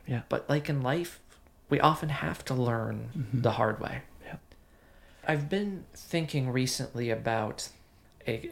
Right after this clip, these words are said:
Speaker 2: a kind of guiding mantra, not just as we talk about for a specific race. We often have those that we go back to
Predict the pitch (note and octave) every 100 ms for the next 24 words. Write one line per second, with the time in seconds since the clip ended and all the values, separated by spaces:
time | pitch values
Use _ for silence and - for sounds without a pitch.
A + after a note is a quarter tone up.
0 | A#2 - C#3+ C3 G#2+ - - - G#2+ A#2+
1 | B2+ A#2+ A2+ A2 - C#3 B2 A#2+ G#2+ A2+
2 | B2+ - A#2 A2+ A2+ - - - B2+ A#2
3 | - C#3+ B2+ - - - - - - -
4 | - - A#2+ B2 - A#2+ A2 - - B2+
5 | A#2 - C3 - A#2 A2+ - A2 A2 B2+
6 | C#3 - - A#2+ A2 A#2 A2+ A#2 A2+ A#2+
7 | A#2 B2 A#2+ A#2+ A#2 A#2+ A#2+ - - A2+
8 | A#2 A2